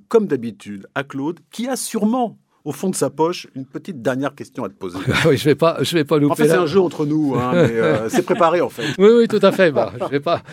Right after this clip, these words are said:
Speaker 2: je vais pas rompre la tradition, hein. Faut pas, hein.
Speaker 1: <laughs> Surtout pas aujourd'hui.
Speaker 2: Alors, on a, on a, on a des fois tendance à dire que c'est sûrement pas facile tous les jours d'être catholique et d'être franc-maçon. Alors,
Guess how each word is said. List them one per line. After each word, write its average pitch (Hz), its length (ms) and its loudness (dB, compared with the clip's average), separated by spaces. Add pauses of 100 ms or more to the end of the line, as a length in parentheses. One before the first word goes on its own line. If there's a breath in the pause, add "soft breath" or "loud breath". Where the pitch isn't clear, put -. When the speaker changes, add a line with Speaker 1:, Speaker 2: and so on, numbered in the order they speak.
(100)
Speaker 2:
je - 80 -8
vais 139 100 2
pas 143 140 2
rompre 156 340 2
la 120 120 2
tradition, 143 640 0
hein. 139 100 4
Faut 175 320 0
pas, - 200 0
hein. - 300 -2
Speaker 1:
<laughs> 262 60 -12
Surtout 165 280 -2
pas 180 100 0
aujourd'hui. 156 400 2
Speaker 2:
Alors, 196 120 0
on 175 120 0
a, 180 60 2
on - 20 2
a, 175 40 0 (100)
on 156 80 -2
a 165 100 2
des 156 100 -2
fois 190 140 -2
tendance 151 380 -2
à 120 80 -2
dire 147 220 0
que 135 100 0
c'est 123 240 -2
sûrement 196 280 4
pas - 140 -2
facile 143 380 -2
tous 127 120 0
les 113 140 4
jours 160 280 2
d'être 120 520 2
catholique 143 640 0
et 117 60 2
d'être 117 200 2
franc-maçon. 110 640 -2
Alors, 110 300 0